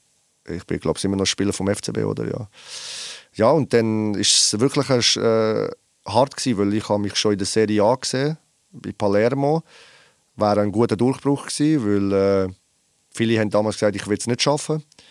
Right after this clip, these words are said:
Ich bin da meine eigene Meinung gehabt, dass ich da die Serie A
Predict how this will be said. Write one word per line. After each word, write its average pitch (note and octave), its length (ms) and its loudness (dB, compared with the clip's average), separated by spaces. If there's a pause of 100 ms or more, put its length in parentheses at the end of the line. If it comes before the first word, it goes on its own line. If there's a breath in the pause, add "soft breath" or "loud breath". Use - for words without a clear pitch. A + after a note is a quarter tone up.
(500 soft breath)
Ich G2 140 -6
bin G#2 80 0
da G2+ 420 4
meine G#2 220 2
eigene B2 240 2
Meinung C3 320 0
gehabt, D3 320 -2
dass G2+ 180 -8
ich G2 200 -6
da F#2 320 -2
die F#2 160 -12
Serie G2+ 320 0
A G2 260 2